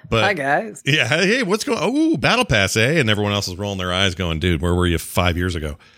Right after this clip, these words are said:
Speaker 1: But I feel like E A has been licking their wounds for a while on these kinds of mistakes. I think that Jedi Fallen Order, Redhead Jedi Man game, was,
Speaker 2: Uh-huh.
Speaker 1: uh, a,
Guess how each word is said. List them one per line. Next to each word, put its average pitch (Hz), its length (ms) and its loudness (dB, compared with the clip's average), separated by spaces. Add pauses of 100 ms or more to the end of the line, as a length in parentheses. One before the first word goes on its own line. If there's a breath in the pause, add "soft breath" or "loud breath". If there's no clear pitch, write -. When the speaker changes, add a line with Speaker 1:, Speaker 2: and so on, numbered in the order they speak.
(280 soft breath)
Speaker 1:
But 107 240 2 (160)
I 107 80 4
feel - 280 -2
like 180 220 -2
E 135 160 0
A 120 220 2
has 92 280 -2 (400)
been 90 160 -4
licking 127 360 0
their 143 120 2
wounds 131 300 2
for 127 160 -4
a 123 80 2
while 92 380 2
on 87 320 -4
these 107 240 0
kinds 113 300 0
of 113 60 -4
mistakes. - 640 -6 (920)
I 92 60 -2
think 104 400 0 (260)
that 85 420 2 (140)
Jedi 107 340 4
Fallen 117 320 2
Order, 95 440 0 (200)
Redhead 98 480 2
Jedi 87 320 2
Man 82 400 -4
game, 78 380 -4 (920)
was, 95 420 2
Speaker 2:
Uh-huh. 101 160 -8 (160)
Speaker 1:
uh, 90 300 2 (420)
a, 101 140 -2